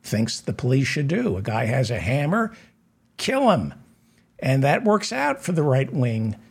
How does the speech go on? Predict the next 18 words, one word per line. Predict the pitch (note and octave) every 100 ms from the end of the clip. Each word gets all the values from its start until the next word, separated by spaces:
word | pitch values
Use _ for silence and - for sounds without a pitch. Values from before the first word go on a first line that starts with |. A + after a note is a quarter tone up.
| _ _
media | C3+ G#2 G2 F2+
because, | A2 A2+ A#2+ A#2+ B2 A#2+ A#2+ -
uh, | C#3 C#3 B2+ C3+ C3 - - _ -
if | A#2
you | C3 C3+ C3
kill | - G3+ A3 G#3+
the | F#3
suspect | - - D#4+ - - C#3 E3 - - - - _ _ _ _ _ -
and | C3
maybe | A#2+ C3 C#3+
even | C3+ - B2+ B2 A2+
kill, | - B2+ A#2 - - _
you | B2
know, |
you | G2+ F#2
miss | G#2+ A2+ B2+ -
and | A2+
you | G#2